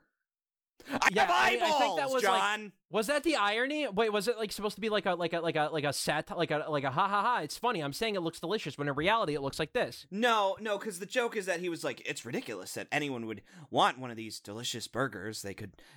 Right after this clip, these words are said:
Speaker 1: never be allured to their charms." And then he's, like, eating, like, four of them. Like,
Speaker 2: Oh, okay.
Speaker 1: yeah, like, that,
Speaker 2: I
Speaker 1: that's
Speaker 2: see.
Speaker 1: the
Speaker 2: I,
Speaker 1: joke
Speaker 2: no, I
Speaker 1: is that
Speaker 2: understand what you're saying. I
Speaker 1: yeah,
Speaker 2: see.
Speaker 1: that, the, the joke is that, like, like, the advertising works. At least on him.
Speaker 2: Also,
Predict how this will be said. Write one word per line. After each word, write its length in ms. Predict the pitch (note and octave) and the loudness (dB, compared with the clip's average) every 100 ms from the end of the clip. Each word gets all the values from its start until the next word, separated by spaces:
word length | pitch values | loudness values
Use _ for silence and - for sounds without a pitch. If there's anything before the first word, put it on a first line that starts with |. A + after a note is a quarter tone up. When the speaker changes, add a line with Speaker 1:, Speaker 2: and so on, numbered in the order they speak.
| - | 2
Speaker 1:
never 220 | D#3+ F3 | 4 4
be 160 | C#3 A2+ | 0 -2
allured 380 | A#2 C#3+ C#3 - | 0 2 0 -2
to 80 | |
their 140 | A2 F#2+ | -6 -6
charms." 600 | - C#3+ C#3 G#2 A2+ A#2 | 2 4 4 0 -6 -6
And 120 | C#3+ | -2
then 40 | D3 | 0
he's, 140 | C3+ | -2
like, 140 | C3 A#2 | -4 -6
eating, 300 | B2+ A#2+ A#2+ | -6 -6 -8
like, 140 | G#2+ | -8
four 240 | - G#2+ | -6 -4
of 80 | A#2+ | -4
them. 280 | B2 B2 B2+ _ _ _ - - | -4 -6 -8 _ _ _ -6 4
Like, 360 | D3+ D3 - _ _ _ _ _ - - | 4 4 -2 _ _ _ _ _ -20 -2
Speaker 2:
Oh, 260 | E3+ D3+ D#3+ | 0 2 2
okay. 120 | A3 | 4
Speaker 1:
yeah, 140 | F3 | 4
like, 180 | D3+ D#3+ | 4 0
that, 140 | F#3 | 0
Speaker 2:
I 80 | D#3+ | 2
Speaker 1:
that's 240 | F3+ F3 - | 0 0 0
Speaker 2:
see. 60 | |
Speaker 1:
the 60 | E3 | 2
Speaker 2:
I, 40 | |
Speaker 1:
joke 120 | E3+ F3+ | 4 4
Speaker 2:
no, 60 | |
I 100 | F#3+ | 2
Speaker 1:
is 60 | A3 | 2
that 40 | |
Speaker 2:
understand 240 | B2+ E3 C3+ | 0 0 -2
what 40 | |
you're 60 | B2+ | -4
saying. 200 | A#2+ G#2+ | -8 -2
I 60 | D#3+ | 0
Speaker 1:
yeah, 100 | A#2+ | 2
Speaker 2:
see. 40 | |
Speaker 1:
that, 180 | C#3+ D#3 | 2 0
the, 120 | E3 | 0
the 180 | D#3+ E3 | 0 -2
joke 340 | D3+ E3+ D#3+ D#3 | 0 2 2 0
is 120 | C3 | 0
that, 200 | C#3 A#2 | 0 0
like, 340 | B2+ A#2+ - - | -2 -2 -4 -10
like, 260 | C3 A#2+ A2 | -2 -2 0
the 120 | C#3+ | 2
advertising 800 | D3+ D#3 B2+ C#3 D3 A#2 G#2 G#2 | 4 2 0 -8 -4 -4 -4 -10
works. 720 | F#2+ F#2+ - _ - - - _ _ _ _ _ _ _ _ _ _ _ _ _ _ _ _ _ - | -10 -12 -14 _ -14 -12 -12 _ _ _ _ _ _ _ _ _ _ _ _ _ _ _ _ _ 0
At 100 | D3 | 2
least 240 | D#3+ D3 | 2 2
on 140 | C#3+ G#2 | -2 -2
him. 300 | G2 - - - | -8 -12 -16 -2
Speaker 2:
Also, 480 | E3 E3+ F3 - | 2 2 -2 -12